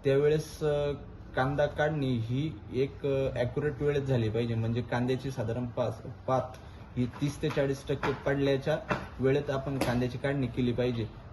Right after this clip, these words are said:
जर कांदा काढणी खूप लेट झाली, तर कांदा उन्हाळतो, जे, जो की आपण पात पाडल्यानंतर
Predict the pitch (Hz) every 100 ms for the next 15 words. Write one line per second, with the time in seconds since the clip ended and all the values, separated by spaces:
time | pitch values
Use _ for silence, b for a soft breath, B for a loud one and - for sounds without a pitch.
0 | 110 123 147 - 139 151 151 156 151 -
1 | 147 131 156 151 151 123 107 - - -
2 | - 135 - 131 139 143 143 156 135 117
3 | 113 110 127 131 - 113 127 123 135 131
4 | 135 127 131 127 - 131 135 135 131 120